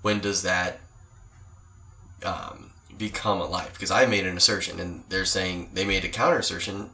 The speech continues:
and said, "No, that's not true." Well, now you have to make an argument in favor of what the true thing is there then. Uh,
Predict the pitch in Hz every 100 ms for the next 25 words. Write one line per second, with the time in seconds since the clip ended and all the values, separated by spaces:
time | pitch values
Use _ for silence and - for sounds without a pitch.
0 | - - 92 90 95 92 90 90 - -
1 | - 98 95 87 87 82 - 156 135 117
2 | - - - 107 104 98 98 101 90 -
3 | 92 78 - - - - - 104 101 101
4 | 98 87 87 - - - - - - 110
5 | 104 104 92 95 92 90 - - - -
6 | - - - - 113 104 101 104 104 131
7 | 127 92 82 82 78 - - - - -
8 | - 98 92 76